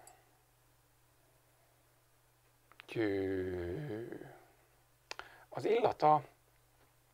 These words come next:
nagyon-nagyon komplex. Ö, egy pici dohány, egy pici vanília, egy pici kakaó,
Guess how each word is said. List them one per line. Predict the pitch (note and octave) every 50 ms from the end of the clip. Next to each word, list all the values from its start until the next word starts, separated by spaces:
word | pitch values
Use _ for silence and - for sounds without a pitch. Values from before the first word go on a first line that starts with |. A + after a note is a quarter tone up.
| _ -
nagyon-nagyon | A#2+ A#2+ A#2 B2+ E3 E3+ D3+ D#3 C3 A2+ G#2+ G#2+ G#2 G#2+ G#2+ G2+ -
komplex. | - - - - - - A#2 - - - - - - - - - - - - - - - _
Ö, | - -
egy | G#2+ G2 G2+ G#2+ - C#3+ - - _
pici | - - G3 - - D3+
dohány, | A2+ G#2+ A2 F2+ - - F#2+ F#2+ F#2+ F#2+ G2
egy | G2 G2+ -
pici | - - F3+ - - - B2+
vanília, | G2+ G#2 G#2 G2+ G2+ G2+ G#2 F#2+ G2+ G2 G2 G2 G2 G2 F#2+ - - - - - - -
egy | - - -
pici | - - G#3+ - - E3+ C3
kakaó, | - - F3+ F3+ - E3+ C#3+ B2+ A#2 A2+ G#2+ G2+ F2+